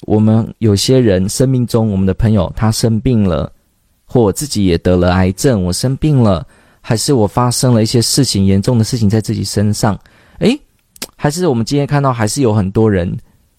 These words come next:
每天都在挨饿。那按照一个人可以因着宇宙是能量、因着宇宙能够借着人的这个想法有意念去变化，那，呃，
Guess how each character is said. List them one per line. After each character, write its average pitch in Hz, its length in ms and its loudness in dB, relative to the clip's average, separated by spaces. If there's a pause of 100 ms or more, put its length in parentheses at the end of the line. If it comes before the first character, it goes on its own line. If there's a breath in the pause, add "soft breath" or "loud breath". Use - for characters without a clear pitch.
(280)
每 101 160 0
天 117 180 0
都 110 160 0
在 110 100 -4
挨 101 220 -2
饿。 101 260 -4 (380)
那 123 220 -2 (1120)
按 156 140 0
照 151 200 -4
一 156 40 -8
个 147 120 -4
人 113 460 -2 (280)
可 147 220 0
以 127 320 -4 (180)
因 151 160 2
着 139 140 2
宇 104 160 -4
宙 123 180 0
是 - 140 -6
能 107 240 0
量、 127 180 0
因 127 140 -2
着 117 120 -2
宇 143 140 -4
宙 127 200 0
能 104 200 -2
够 123 160 0
借 160 240 -2
着 110 180 -2
人 92 320 -2
的 104 120 0
这 - 120 -4
个 - 80 -4
想 110 220 -2
法 107 140 0
有 92 140 -2
意 139 180 -2
念 123 160 2
去 127 140 -2 (600)
变 156 220 0
化， 113 280 -4 (600 soft breath)
那， 151 260 2 (420 soft breath)
呃， 101 240 0